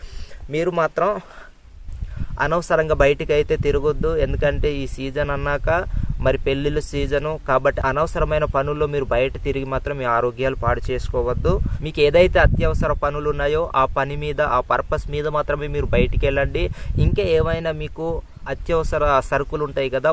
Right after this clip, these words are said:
వాటి కోసమే బయటికి వెళ్ళండి. అంతేకాని మీరు అనవసరంగా మాత్రం తిరగొద్దు. ఇది ఎందుకు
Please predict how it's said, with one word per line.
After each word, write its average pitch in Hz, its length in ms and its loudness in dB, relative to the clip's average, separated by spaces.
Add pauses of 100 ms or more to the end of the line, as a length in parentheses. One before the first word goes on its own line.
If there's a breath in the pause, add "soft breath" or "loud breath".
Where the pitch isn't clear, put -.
వాటి 135 280 2
కోసమే 147 320 -4 (140)
బయటికి 139 320 0
వెళ్ళండి. 151 360 0 (440 loud breath)
అంతేకాని 147 500 4
మీరు 147 160 2
అనవసరంగా 135 540 0
మాత్రం 135 200 2 (120)
తిరగొద్దు. 127 440 0 (440 loud breath)
ఇది 160 160 0 (180)
ఎందుకు 165 240 2